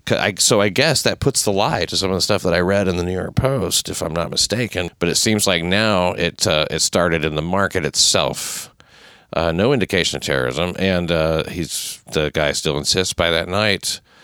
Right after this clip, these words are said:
Mister Fulop said on Twitter that officials, uh, had come to believe the assailant said targeted the location they attacked. So yeah, I knew, that's,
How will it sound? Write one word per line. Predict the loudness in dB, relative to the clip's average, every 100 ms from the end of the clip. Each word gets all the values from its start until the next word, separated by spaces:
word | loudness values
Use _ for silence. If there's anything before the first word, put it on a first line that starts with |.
| -20 _
Mister | -6 -4 -4
Fulop | -2 0 2 2 2
said | 2 0 0
on | -2
Twitter | 0 0 2
that | 0
officials, | -2 -2 -2 0 0 -2
uh, | 0 0
had | 0 -2
come | -4
to | -2
believe | -2 -2
the |
assailant | -2 -2 -2 -2
said | -4 -6 -10 -20 -20 _
targeted | -4 -2 0
the | -2
location | -2 -2 -2 -2 -2 -4 -6 -10 _ _ _ _ -4
they | -2
attacked. | 0 -2 -4 -4 -4 -6 -6 -2
So | 0 0
yeah, | 0 0
I |
knew, | 0 -4
that's, | -8 -8 -8